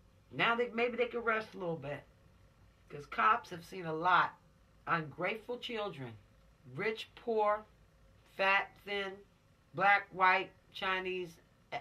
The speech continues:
eh, it doesn't make a difference, okay? We done seen it all, and we're shocked at the way American children treat their parents.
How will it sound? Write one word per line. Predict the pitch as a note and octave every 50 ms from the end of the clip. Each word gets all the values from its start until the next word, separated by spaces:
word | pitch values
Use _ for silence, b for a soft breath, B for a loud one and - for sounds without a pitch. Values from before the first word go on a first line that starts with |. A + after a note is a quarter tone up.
| - -
eh, | - - _ -
it | F#3 - - -
doesn't | - G3 D3+ C#3
make | C3+ A#2+ A#2 -
a | -
difference, | G#2 A#2 G#2+ - - - - - _ - C#3
okay? | C3+ G3 G3+ G3 G3 G3 - b b b b b b b b b b b b b b b b -
We | F#3+ G3+
done | F#3+ F#3 F3+
seen | E3+ - F#3 F3 F3
it | F3 E3+ E3
all, | D#3+ D#3 D3+ C#3+ C#3 C3+ - -
and | C#3 C#3 C#3+
we're | C#3+ C#3 C3+
shocked | C3+ - - - F3 D3+ C3+ B2 - - _ - - _ _ _ _ - _ _ _ _ _ _ _ _ _ - - _ _ -
at | C#3 C#3 C#3 -
the | - C#3
way | C3+ C3+ C3+ F3 E3+ F3 F3+ F3 -
American | C#3 C3+ C3+ C#3+ D#3 E3 F3 E3+ - - F#3 F3+
children | - - F#3 E3 D3 C3+ C3+ - A#2+ A#2
treat | - - - D#3+ C#3 -
their | D3+ C#3+
parents. | - D3 C3+ B2+ A#2+ A2 - - _ -